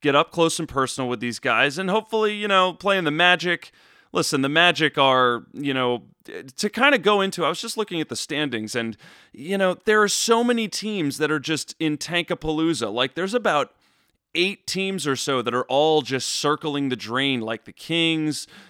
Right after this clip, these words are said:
and the Suns, and I, I think the Grizzlies are down there as well. Here, let me just pull it up instead of talking out my ass.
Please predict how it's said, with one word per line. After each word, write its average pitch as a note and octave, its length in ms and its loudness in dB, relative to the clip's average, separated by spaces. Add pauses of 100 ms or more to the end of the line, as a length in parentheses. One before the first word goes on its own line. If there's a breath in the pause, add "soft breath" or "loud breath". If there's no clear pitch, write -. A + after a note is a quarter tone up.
and A2+ 180 -4
the G2+ 60 -10
Suns, D3+ 800 -2 (320 soft breath)
and A2+ 360 -4
I, G#2 260 -8
I A2 100 -6
think - 200 -8
the A2 80 -6
Grizzlies D3 640 -2
are D#3+ 100 -4
down D3 300 0
there D3 220 0
as A2+ 120 -6
well. C3 380 0
Here, C3+ 180 -6
let C3+ 140 -8
me D3 100 -2
just G#2 200 -12
pull A2 160 -8
it G2+ 40 -8
up G#2 200 -12
instead B2 320 -10
of F#2 80 -16
talking G#2+ 320 -8
out G#2 100 -10
my G2 120 -10
ass. G2+ 340 -10